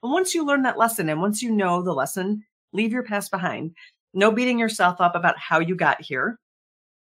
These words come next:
If you're going through hell, keep going. You don't wanna go in circles and blaming yourself and getting stuck in that place of blaming yourself or blaming other people for that matter is only going to keep you walking in circles.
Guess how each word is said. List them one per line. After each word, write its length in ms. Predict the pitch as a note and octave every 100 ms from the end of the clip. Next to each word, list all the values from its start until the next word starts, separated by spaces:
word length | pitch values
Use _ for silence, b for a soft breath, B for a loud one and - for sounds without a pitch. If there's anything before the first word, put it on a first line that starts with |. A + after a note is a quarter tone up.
| -
If 80 | F3+
you're 80 | F3+
going 260 | F#3 G3 G#3
through 120 | F3
hell, 240 | E3+ D#3+
keep 240 | D#3 E3+ E3+
going. 420 | D#3 C#3 F#3+ G#3+ B B _ - E3 _ E3+ -
You 160 | G3
don't 160 | F#3 F#3+
wanna 160 | F#3+ F#3
go 160 | E3+
in 80 | E3
circles 480 | D#3+ D#3+ D#3 G#3 G#3+
and 140 | F3+
blaming 340 | D#3 D3 E3+ F3
yourself 420 | D#3+ - C#3+ D3+
and 140 | D#3
getting 240 | D3+ C#3+ D#3
stuck 380 | - G#3 A3+
in 160 | - E3+
that 240 | D3+ -
place 320 | - D#3 D3+ -
of 140 | D3+
blaming 360 | D#3+ D3+ D3+ D3+
yourself 640 | D3+ - C3+ D#3 - - b b b -
or 200 | B3 C#4
blaming 340 | G#3 G3 F3+
other 160 | F3 D3+
people 320 | A3 A3+ D3
for 120 | D#3
that 160 | D3 C#3
matter 320 | C#3+ C#3 D#3
is 160 | - F#3 -
only 280 | G#3 C4+
going 220 | G3+ E3+ D#3+
to 80 |
keep 260 | D#3+ A3 G#3+
you 120 | G#3
walking 400 | G3+ C#3+ D3 F3+
in 100 | G#3
circles. 640 | G#3 - - - - -